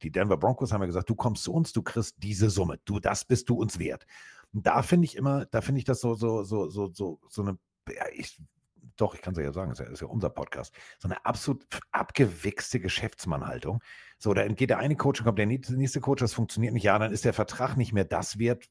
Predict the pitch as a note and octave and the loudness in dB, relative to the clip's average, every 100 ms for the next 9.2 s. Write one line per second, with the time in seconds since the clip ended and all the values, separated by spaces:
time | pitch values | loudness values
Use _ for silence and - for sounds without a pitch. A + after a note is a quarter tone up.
0 | - - - - - F2+ - _ - G#2+ | -16 -14 -14 -18 -20 -20 -20 _ 0 2
1 | A2 - G#2+ - - F#2 A2+ - A2+ G#2+ | 2 0 -2 -2 -10 -6 -2 -2 -2 -6
2 | - - A2+ A#2+ A2+ A2 G#2+ - D#3+ F#2+ | -8 0 0 2 0 2 0 0 0 2
3 | F2 F#2 - C3+ B2+ A2+ A2 G2 C3+ F#2+ | 0 -2 0 0 2 2 2 2 2 2
4 | G2+ G#2+ B2+ A#2 - D#2+ C2 B1+ - - | 0 0 2 2 0 -6 -6 -8 -10 -16
5 | - - - - - - D3+ D3 G#2 G2 | -18 -18 -8 -4 -2 0 2 2 2 0
6 | F2+ D2 F2 - - - F2+ D#2+ D#2 C2+ | -2 -4 -4 -6 -4 -2 -2 -4 -6 -8
7 | - C#2 - C#2 B1 - G2 B2 - - | -6 -8 -4 -6 -6 -2 -2 -2 -8 -20
8 | - F#2+ G#2 - B2+ G#2+ - - - F#3+ | -4 0 0 -2 -2 -2 -4 -2 0 0
9 | D#3 - | -2 -6